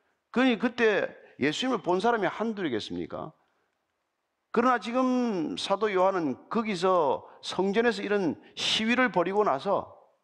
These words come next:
그런 말씀을 하신 뒤에 어떤 표적을 그 자리에서 베푸셨는지는 기록하고 있지만 그러나 예수님이 그리스도 됨을 표적으로 보인 사람들,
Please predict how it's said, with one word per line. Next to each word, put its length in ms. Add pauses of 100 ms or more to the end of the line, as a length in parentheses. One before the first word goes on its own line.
(160)
그런 240
말씀을 400
하신 360
뒤에 320 (220)
어떤 460
표적을 720 (200)
그 120
자리에서 320
베푸셨는지는 800
기록하고 380
있지만 540 (260)
그러나 260
예수님이 760 (380)
그리스도 400
됨을 400 (240)
표적으로 480
보인 380
사람들, 760